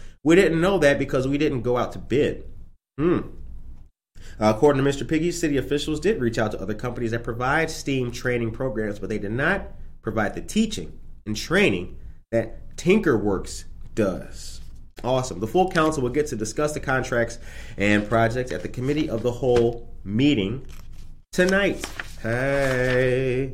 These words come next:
All right. Uh, the time is eight twenty-five A M. You're listening to and watching Good Morning Aurora, the second largest city's first daily news podcast.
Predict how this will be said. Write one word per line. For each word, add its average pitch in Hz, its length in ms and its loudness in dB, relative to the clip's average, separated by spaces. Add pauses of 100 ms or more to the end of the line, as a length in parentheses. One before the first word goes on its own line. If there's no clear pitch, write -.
(160)
All 147 100 -2
right. 135 360 2 (720)
Uh, 165 240 6
the 143 100 2
time 185 360 4
is 156 160 -2
eight 156 200 4
twenty-five 151 680 0
A 131 260 -2
M. 135 220 0
You're 110 80 2
listening 127 380 0
to 131 220 -4
and 107 220 -4
watching 120 400 -2
Good 123 160 -2
Morning 113 320 -2
Aurora, 104 760 2
the 95 100 -2
second 120 340 -2
largest 113 300 -2
city's 113 220 -4
first 110 260 -2
daily 113 200 0
news 110 160 -2
podcast. 120 600 -2